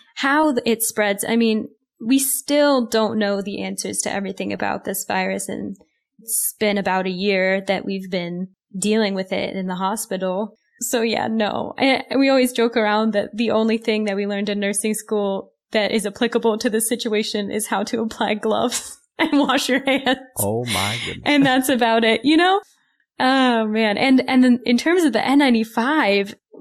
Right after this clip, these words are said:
Speaker 1: before this, the only patient population we would wear it for is tuberculosis patients. Anything airborne, but, you know, we don't deal with a lot of airborne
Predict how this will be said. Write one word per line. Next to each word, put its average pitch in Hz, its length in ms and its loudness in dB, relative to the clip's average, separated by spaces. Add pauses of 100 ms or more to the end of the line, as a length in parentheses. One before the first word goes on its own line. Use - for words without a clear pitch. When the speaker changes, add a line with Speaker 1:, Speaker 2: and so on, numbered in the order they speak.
Speaker 1:
before 262 480 2
this, 269 420 2 (140)
the 214 100 -2
only 220 240 2
patient 214 360 -2
population 208 560 -2
we 190 100 -4
would 185 160 -4
wear 190 220 0
it - 260 -2
for 196 440 0
is 190 540 -4
tuberculosis 190 1200 -2 (140)
patients. - 640 -4 (360)
Anything 285 440 4
airborne, 214 680 4
but, 208 380 -2 (100)
you 233 200 -2
know, 208 140 0
we 208 100 0
don't 208 220 -2
deal 190 160 -2
with 220 160 -4
a 226 60 -2
lot 240 160 -2
of 247 140 -2
airborne 247 760 -2